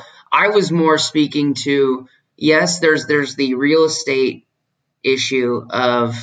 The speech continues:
you know, you're driving up real estate prices. So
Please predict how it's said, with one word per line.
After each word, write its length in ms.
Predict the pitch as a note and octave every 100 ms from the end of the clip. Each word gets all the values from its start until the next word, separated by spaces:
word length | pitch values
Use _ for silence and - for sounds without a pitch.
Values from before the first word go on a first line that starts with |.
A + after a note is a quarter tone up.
| - _ _ _ -
you 120 | B2+
know, 60 |
you're 120 | B2+ B2+
driving 460 | C#3 C#3+ C#3+ C#3+
up 140 | C3+ B2+
real 200 | C3+ C3+
estate 360 | C3+ C#3 A#2
prices. 640 | - C3 C3+ D#3 E3 E3 -
So 560 | - C3+ C3 C3 B2+